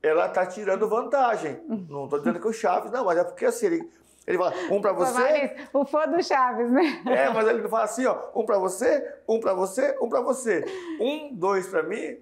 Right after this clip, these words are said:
Speaker 1: dois pra você, dois pra você. Um, dois, três pra mim, um pra você, pra você." Vai dividindo. Isso é a divisão mesmo. Só que com o tempo vai modernizando e criou-se o processo de usar o algoritmo lá do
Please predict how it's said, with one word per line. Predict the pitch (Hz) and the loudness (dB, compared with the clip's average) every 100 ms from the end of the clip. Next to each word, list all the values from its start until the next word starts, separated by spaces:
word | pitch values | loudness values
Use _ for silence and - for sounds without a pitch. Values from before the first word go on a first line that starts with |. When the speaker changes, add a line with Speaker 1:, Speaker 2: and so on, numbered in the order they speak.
| - | -4
Speaker 1:
dois | 170 | -2
pra | 160 160 | -2 -2
você, | 160 160 226 | -2 0 -2
dois | 226 | 0
pra | 262 | 0
você. | 240 208 170 - - | 0 0 -2 -2 -2
Um, | 240 262 | 0 2
dois, | 220 190 - | 2 0 -2
três | 214 196 | -2 -2
pra | 190 165 | 0 -2
mim, | 190 277 269 - | -2 -8 -10 -12
um | 165 | -6
pra | 160 | -2
você, | 165 - - - - | -2 -2 -2 -2 -4
pra | - 247 | -4 -2
você." | 247 226 170 - - _ | -2 -2 -4 -6 -18 _
Vai | 170 | -2
dividindo. | 175 240 220 240 190 - - _ _ _ _ 233 | 0 -2 -2 -2 -4 -6 -16 _ _ _ _ -4
Isso | 262 302 - 214 196 | -2 -2 0 2 4
é | |
a | 208 | 2
divisão | 208 208 220 214 226 233 | 0 -4 -4 0 0 0
mesmo. | 240 226 220 214 180 143 - - _ - | 2 4 4 2 -4 -8 -10 -16 _ -10
Só | - 220 | -2 0
que | 247 226 | 0 -2
com | - 220 | 0 0
o | 208 | 0
tempo | - 233 240 | -2 -2 0
vai | 214 214 | 0 0
modernizando | 214 214 214 190 202 214 240 | 2 2 0 0 2 2 0
e | |
criou-se | 247 262 247 226 | -4 -2 0 0
o | 240 | 0
processo | 262 240 220 220 | 0 2 2 0
de | 208 | -4
usar | 240 208 196 208 - - - | -4 0 2 0 -4 -16 -4
o | - | 0
algoritmo | 190 208 226 180 185 202 214 | 2 4 2 2 0 -4 -4
lá | 202 170 180 190 | 2 4 4 2
do | 170 190 190 190 185 175 170 165 156 139 123 | -4 -8 -6 -4 -2 0 0 0 0 0 -2